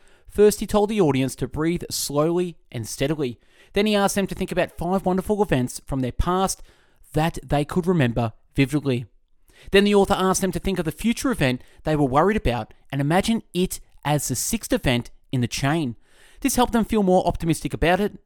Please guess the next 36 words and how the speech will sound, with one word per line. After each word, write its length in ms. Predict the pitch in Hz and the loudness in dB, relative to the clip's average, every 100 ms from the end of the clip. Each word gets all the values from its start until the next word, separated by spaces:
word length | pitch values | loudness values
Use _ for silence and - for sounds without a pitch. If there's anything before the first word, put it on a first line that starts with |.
| _ _ _ | _ _ _
Once 260 | - 175 180 | -2 -2 2
they 120 | 175 | 2
associated 540 | 160 190 180 - 165 147 | 4 4 2 4 2 0
the 80 | |
future 460 | - 170 170 - 160 | -4 -4 -4 0 0
with 220 | 139 131 | 0 -2
happy 240 | 139 139 127 | -2 -2 -2
memories 440 | 156 185 180 175 | -2 0 -2 -4
in 160 | - 120 | -2 -2
their 120 | 117 | -4
past, 460 | - 220 233 - - - - | -2 0 2 0 -10 -20 -8
they 120 | - 180 | 0 0
were 160 | 196 | 2
more 460 | 180 185 208 220 214 _ _ _ _ _ | 0 0 2 0 -2 _ _ _ _ _
at 320 | 156 160 - - _ | -4 -4 -6 -18 _
ease 400 | 131 135 135 - - | -2 -2 -2 -6 -6
with 180 | 117 120 | -4 -2
it. 160 | 113 - _ _ _ _ _ - - | -4 -8 _ _ _ _ _ -20 -2
Another 240 | 185 202 | 2 4
good 120 | 202 | 2
way 160 | 185 190 | 4 6
to 80 | 180 | 6
overcome 420 | 170 - 180 175 | 2 -2 -2 -2
your 260 | - 143 139 | 0 2 4
negative 280 | 139 127 | 2 0
feelings 500 | - 196 220 226 214 - | -4 -2 0 0 -2 -4
or 140 | 127 | -6
bad 300 | 113 120 113 | -4 -4 -4
habits 440 | - 185 190 - - - - | 0 2 2 -2 -10 -14 -6
is 140 | 196 - | -4 0
to 140 | 233 | 2
make 280 | 202 190 - | 2 0 0
yourself 540 | 202 - - 131 127 - _ | 0 0 2 2 0 -8 _
feel 160 | 139 | 0
stupid 560 | 117 - - 160 151 117 - - - | 0 -4 0 2 2 -4 -8 -20 -20
strategically. 920 | - - 123 - 165 175 - 123 | -12 -10 -8 -4 0 0 -2 -8